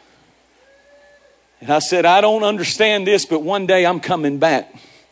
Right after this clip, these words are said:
<laughs> And I don't have time to tell the whole story, but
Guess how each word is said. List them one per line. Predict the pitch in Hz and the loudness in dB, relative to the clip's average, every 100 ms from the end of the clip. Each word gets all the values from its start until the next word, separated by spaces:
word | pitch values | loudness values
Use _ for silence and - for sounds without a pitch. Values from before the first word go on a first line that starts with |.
| _ - | _ -12
<laughs> | 139 - - _ _ - - - - - - - - - - - | -10 -10 -16 _ _ -20 -20 -20 -20 -18 -20 -20 -20 -20 -20 -12
And | 151 175 | -4 0
I | 196 | 2
don't | 196 | 2
have | 196 - | 0 2
time | 196 180 | 0 0
to | 156 | 0
tell | 185 170 | 2 2
the | |
whole | 156 160 | 2 0
story, | - - 131 131 | 2 2 4 2
but | 160 | 0